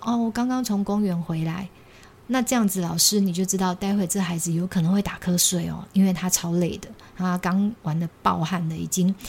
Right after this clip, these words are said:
这个叫体力有点透支，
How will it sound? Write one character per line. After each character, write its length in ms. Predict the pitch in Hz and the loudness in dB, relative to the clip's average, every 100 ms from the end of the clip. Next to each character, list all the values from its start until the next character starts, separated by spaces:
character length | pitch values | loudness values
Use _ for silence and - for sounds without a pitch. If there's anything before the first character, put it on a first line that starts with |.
| - - - | -16 -18 -8
这 80 | 196 | -4
个 140 | 185 | -2
叫 160 | 180 185 | 0 -2
体 300 | - - 160 | -2 -2 2
力 180 | 214 190 | 4 4
有 160 | 175 | 4
点 180 | 185 190 | 0 -2
透 240 | - 196 165 | -2 -2 -2
支， 320 | - - 165 | 0 0 0